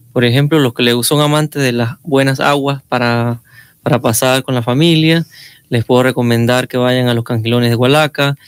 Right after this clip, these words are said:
que vayan a Macho de Monte y, o que vayan a Río Gariché, pero entrando por Santa Marta.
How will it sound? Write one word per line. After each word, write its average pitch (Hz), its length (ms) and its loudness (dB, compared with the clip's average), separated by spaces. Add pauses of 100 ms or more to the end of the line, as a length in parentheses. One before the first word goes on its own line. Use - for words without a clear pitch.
(220)
que 127 100 -2
vayan 120 280 2
a 117 40 0
Macho 113 360 0
de 123 100 2
Monte 151 500 2
y, 135 120 2
o 139 200 4
que 143 160 -6
vayan 139 480 0 (480)
a 151 340 2
Río 139 200 0
Gariché, 127 560 -4 (400)
pero 123 240 0
entrando 143 640 0
por 143 360 0
Santa 123 340 -2
Marta. 127 520 -2